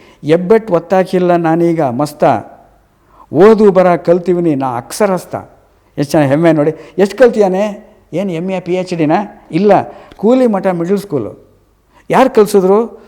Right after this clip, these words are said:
ಕೂಲಿ ಮಠ ಮಿಡ್ಲ್ ಸ್ಕೂಲ್ ಮುಗಿಸಿ ಪೊಗದಸ್ತ. ಯಾರು ಹೇಳಿದ್ಲು? ನನ್ನೋಳು ನಂಗೂನು ಕಳಿಸಿದ್ಲು, ಹೆಂಡ್ತಿ ಕಲಿಸಿದಾಳೆ. ಎಷ್ಟು ಚೆನ್ನಾಗಿದೆ ನೋಡಿ. "ಮನೆಯೇ ಮೊದಲ ಪಾಠಶಾಲೆ",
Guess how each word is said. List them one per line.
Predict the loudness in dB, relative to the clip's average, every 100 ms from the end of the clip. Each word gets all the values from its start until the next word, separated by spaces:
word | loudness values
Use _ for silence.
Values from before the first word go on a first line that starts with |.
| _ -6
ಕೂಲಿ | 0 0 0 0
ಮಠ | 0 2
ಮಿಡ್ಲ್ | 2 2 0 0
ಸ್ಕೂಲ್ | -2 0 0 0
ಮುಗಿಸಿ | -2 -2 -2 0 0
ಪೊಗದಸ್ತ. | 0 0 2 2 0 -4 -4 -4
ಯಾರು | 0 2
ಹೇಳಿದ್ಲು? | 2 4 4 4 0 -16 -16 -4
ನನ್ನೋಳು | 0 2 2 2 0 -2 -6 -18 -8
ನಂಗೂನು | -4 -2 -2 -2 -4
ಕಳಿಸಿದ್ಲು, | -4 -6 -6 -14 -16 -20 _ _ _ _ -10
ಹೆಂಡ್ತಿ | -6 -6 -6 -12
ಕಲಿಸಿದಾಳೆ. | -12 -14 -12 -14 -14 -20 _ _ _ _ -20
ಎಷ್ಟು | -10
ಚೆನ್ನಾಗಿದೆ | -6 -6 -6
ನೋಡಿ. | -8 -12 -14 -20 _ _ _ _ _ -8
"ಮನೆಯೇ | -4 -2 -2 -4
ಮೊದಲ | -6 -8 -8 -8
ಪಾಠಶಾಲೆ", | -10 -12 -12 -10 -12 -12 -14